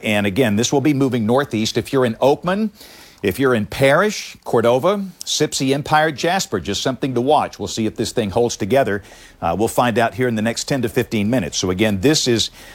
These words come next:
uh, a tornado warning for northern Tuscaloosa, southern Fayette counties until noon.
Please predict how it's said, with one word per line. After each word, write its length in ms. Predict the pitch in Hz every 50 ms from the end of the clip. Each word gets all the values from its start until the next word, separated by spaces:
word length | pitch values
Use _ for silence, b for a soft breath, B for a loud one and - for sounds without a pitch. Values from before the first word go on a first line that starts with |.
| B B B B -
uh, 200 | 82 87 90 -
a 260 | - 104 101 98 104 101
tornado 440 | - - - 143 135 135 156 175 160
warning 320 | 139 139 139 139 139 139
for 180 | 135 - 110 92
northern 540 | 95 98 113 123 139 165 170 175 180 196 190
Tuscaloosa, 640 | - - 170 165 - - 151 127 107 98 - 123
southern 380 | 110 - - 143 139 160 160 151
Fayette 320 | - - 143 131 127 -
counties 340 | - - 135 127 123 120 -
until 240 | 110 95 - - 101
noon. 420 | 92 92 98 117 135 147 151 147